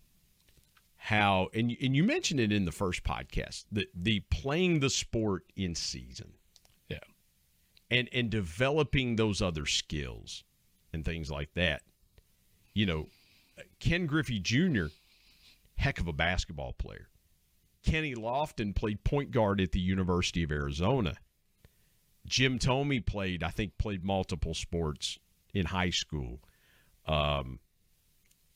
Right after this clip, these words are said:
Speaker 1: Jor-, Michael Jordan obviously tried to play minor league baseball, you know, and,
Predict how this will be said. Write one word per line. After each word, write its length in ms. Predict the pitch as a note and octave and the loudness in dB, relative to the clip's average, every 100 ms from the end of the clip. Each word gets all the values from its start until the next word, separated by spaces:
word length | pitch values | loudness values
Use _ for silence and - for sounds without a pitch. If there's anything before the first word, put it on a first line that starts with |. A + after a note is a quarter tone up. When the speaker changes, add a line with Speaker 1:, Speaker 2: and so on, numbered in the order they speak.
| - | -16
Speaker 1:
Jor-, 400 | D2 E2+ C3 C3+ | -4 0 2 2
Michael 380 | A#2+ A#2 B2+ A#2 | 2 0 2 0
Jordan 580 | G2 A#2 D3 B2 F#2 - | 2 0 2 0 -2 -4
obviously 540 | F2 F#2 F#2 F#2+ - F#2+ | -2 0 2 0 0 0
tried 300 | - G2+ G#2 | 2 2 2
to 60 | |
play 200 | F#2 A2 | 0 0
minor 340 | G2+ F#2+ G#2+ A2 | 2 2 2 2
league 240 | A#2 G#2 | 0 0
baseball, 640 | G#2+ B2+ D3 - C2+ - - _ _ _ _ _ _ _ | -2 -2 -4 -6 -8 -10 -20 _ _ _ _ _ _ _
you 120 | - G2 | -2 0
know, 260 | D#2 C#2+ - | 0 -4 -2
and, 180 | G#2 | -2